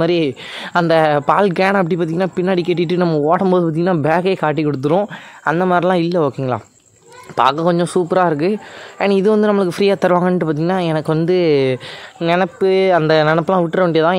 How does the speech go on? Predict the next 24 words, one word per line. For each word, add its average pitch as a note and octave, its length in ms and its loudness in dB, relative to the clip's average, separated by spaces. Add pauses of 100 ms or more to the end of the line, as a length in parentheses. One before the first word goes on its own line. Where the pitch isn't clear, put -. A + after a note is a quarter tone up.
ஏன்னா F#3 200 0
இது D#3+ 160 -2
வந்து F3+ 180 0
ஏதாட்டும் E3 240 2
ஒரு C#3+ 120 -6
டாப் D#3 180 0
அப் C#3+ 100 -4
ஈவெண்ட் D3+ 160 0
அந்த C#3 120 0
மாதிரி D3 180 -2
கொண்டு D3 160 0
வந்துடலாம். C#3 380 0 (440)
இது A3+ 140 2
வந்து A#3 140 2
பார்த்தீங்கன்னா F#3+ 320 0
நமக்கு D#3+ 200 0
வந்து D3+ 140 0
ஃப்ரீ D#3+ 200 2
தான், B2+ 120 2
ஓகேங்களா? B2 300 -2 (380)
இது E3+ 160 0
வந்து G3+ 160 2
பார்த்தீங்கன்னா F#3 360 0
நம்ம E3+ 140 0